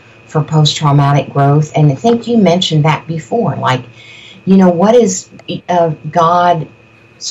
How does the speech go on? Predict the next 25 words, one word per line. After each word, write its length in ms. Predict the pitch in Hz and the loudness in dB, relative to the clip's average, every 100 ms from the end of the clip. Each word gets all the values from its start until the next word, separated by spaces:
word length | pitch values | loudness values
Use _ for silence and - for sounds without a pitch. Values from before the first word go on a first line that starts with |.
| - | -16
plan 400 | - 185 190 180 | -4 2 2 2
for 180 | 160 131 | -2 -4
me? 380 | 127 104 104 - - - - - - - | -4 -4 -8 -18 -20 -20 -20 -20 -20 -10
What's 260 | 262 - - | -8 -8 -4
the 140 | 196 | 0
meaning 220 | 180 175 - - - | 2 0 -6 -20 -4
in 200 | 143 135 - _ | 0 0 -4 _
this? 340 | - - - _ _ | -14 -14 -14 _ _
Um, 580 | 156 151 147 147 147 143 - - _ _ _ | -2 2 4 4 2 0 -8 -20 _ _ _
what 320 | 165 226 269 | -2 -2 0
beliefs 680 | 190 170 151 185 208 - - | 0 0 0 0 -2 -6 -10
do 200 | - 170 | -8 -2
I 140 | 160 170 | 0 0
have 320 | 175 165 - | -2 -10 -10
to 140 | 131 | -12
shred 920 | 127 - - - 151 160 - - - - _ _ _ _ - | -10 -8 -10 -6 -4 -2 -4 -8 -14 -20 _ _ _ _ -8
in 120 | 175 | -2
order 320 | 180 190 175 | -2 0 -2
to 120 | 139 | -4
find 720 | 131 - 170 170 165 165 165 156 - _ _ | -8 -8 -4 -2 0 0 -2 -6 -14 _ _
new 300 | 156 165 185 | -2 0 2
meaning? 580 | 175 165 185 180 113 117 | 0 0 2 2 0 -4
And, 200 | 160 170 | -4 0
you 80 | 196 | 2
know, 380 | 202 190 190 | 4 4 2